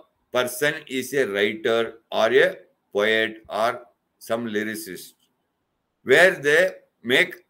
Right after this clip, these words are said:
illusions or where they assume things and then start writing. Okay, so here we will discuss only about the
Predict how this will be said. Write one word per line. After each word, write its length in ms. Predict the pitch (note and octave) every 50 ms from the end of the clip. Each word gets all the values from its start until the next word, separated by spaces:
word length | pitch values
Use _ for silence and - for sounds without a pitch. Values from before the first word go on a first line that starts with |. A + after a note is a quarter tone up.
| _ _ _ _ _
illusions 600 | A#2 A#2+ B2+ C#3 D3 C#3+ C3 A#2+ C3 B2 A2+ G#2+
or 220 | A2 A2 A#2+ A#2+ -
where 300 | A2+ A#2 C3 D3 E3 D#3+
they 160 | D#3 E3+ E3+ E3 -
assume 600 | - A#2 A2+ G#2+ G#2 A2 C#3+ F3 F#3+ F#3+ F#3 F3+ -
things 640 | C#3+ C#3 C3+ C#3 C3 A2+ - - - - - - _ _ _ _ _ _ _ _ _ _ _ _ _ _ _ _ _ _ _
and 280 | G#2+ B2 D#3 F#3 F3+ - -
then 280 | G2+ F#2 A2 A#2 B2+ A#2
start 360 | - - - G2+ G#2 G2 E2+
writing. 400 | F2 F2 E2+ D#2+ D#2 D#2 D2 C#2+ - _ _ _ _ _ _ _ _ _ _ _ _ _ _ _ _ _ _ _ _ _ _ _ _ _ _ _ _ _ _ _ _ _ _ _ _ _ _ _ _ -
Okay, 380 | - - D3+ D3 G#2+ - - _ _ _ _ _ _ _ _ _
so 560 | _ - - - C3 D#3 E3+ E3+ E3 - - _ _ _ _ _ _ _ _ _ _ _ _ _ _ _ _ _ _ _
here 260 | - C#3 F3+ G#3 G#3
we 100 | G3 F3+
will 160 | E3 D3+ C#3
discuss 500 | A#2+ C3+ C3+ C3+ - - E3+ F3+ G#3 G3
only 260 | D3+ C#3+ C3 B2+ C3+ C#3
about 300 | C#3 C3+ C3+ C#3 C#3 D3
the 220 | F#3+ F#3+ F#3+ -